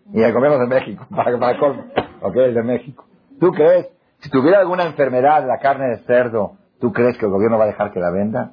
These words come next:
Hoy día como está todo avanzado, la tecnología, Bar Minan, cuando la persona se maneja con lógica,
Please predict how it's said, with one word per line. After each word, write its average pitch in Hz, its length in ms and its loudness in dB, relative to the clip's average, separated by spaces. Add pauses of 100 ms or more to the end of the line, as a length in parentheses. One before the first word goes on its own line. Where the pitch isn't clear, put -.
(280)
Hoy 127 120 0
día 143 140 2
como 120 160 -2
está 127 240 -2
todo 131 180 0
avanzado, 110 540 -2
la 104 100 -2
tecnología, 95 640 -10 (720)
Bar 123 240 0
Minan, 110 680 -4
cuando 92 220 -4
la 90 120 -6
persona 120 400 -4
se 101 80 -4
maneja 98 440 0
con 87 240 -4
lógica, 104 520 -4